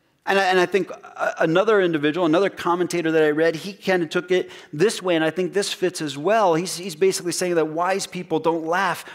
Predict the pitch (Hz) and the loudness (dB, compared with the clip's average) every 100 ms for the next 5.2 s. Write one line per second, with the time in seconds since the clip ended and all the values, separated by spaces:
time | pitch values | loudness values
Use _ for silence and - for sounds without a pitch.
0 | - 165 170 156 151 147 - 165 160 123 | -2 0 2 2 2 0 -4 -4 -2 -4
1 | 104 - _ _ _ _ _ _ _ _ | -6 -12 _ _ _ _ _ _ _ _
2 | _ _ _ _ _ _ _ _ _ _ | _ _ _ _ _ _ _ _ _ _
3 | _ _ _ _ _ _ _ _ _ _ | _ _ _ _ _ _ _ _ _ _
4 | _ _ 185 185 165 190 175 233 311 302 | _ _ -2 0 2 2 4 2 2 2
5 | 170 - | 2 -2